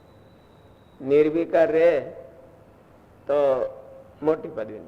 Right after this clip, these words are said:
પામે. વિકારમાં જ માણસ ડાઉન જાય છે. વિકારથી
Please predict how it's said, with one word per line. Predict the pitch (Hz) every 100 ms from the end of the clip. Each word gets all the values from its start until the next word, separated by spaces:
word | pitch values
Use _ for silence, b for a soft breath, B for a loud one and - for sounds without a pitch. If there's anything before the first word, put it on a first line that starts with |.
| -
પામે. | - - - - - - - - - - - - _ - 147
વિકારમાં | 156 156 220 180 202
જ |
માણસ | 165 165 143
ડાઉન | 156 139 123
જાય | 110 -
છે. | - - - - - - - - - - _ - - -
વિકારથી | 139 135 185 214 - 196 233